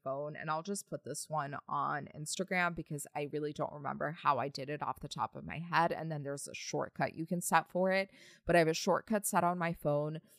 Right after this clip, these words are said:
where at night after sunset, I'll put my phone onto full red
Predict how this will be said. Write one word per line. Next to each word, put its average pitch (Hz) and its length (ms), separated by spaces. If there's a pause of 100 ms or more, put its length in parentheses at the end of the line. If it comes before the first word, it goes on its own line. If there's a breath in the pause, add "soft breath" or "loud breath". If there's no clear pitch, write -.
(120 soft breath)
where 160 360
at - 180
night 147 560 (160)
after 143 420
sunset, 147 640 (100)
I'll 160 180
put - 260
my 180 140
phone 147 480
onto - 380 (280)
full 147 440 (100)
red 127 420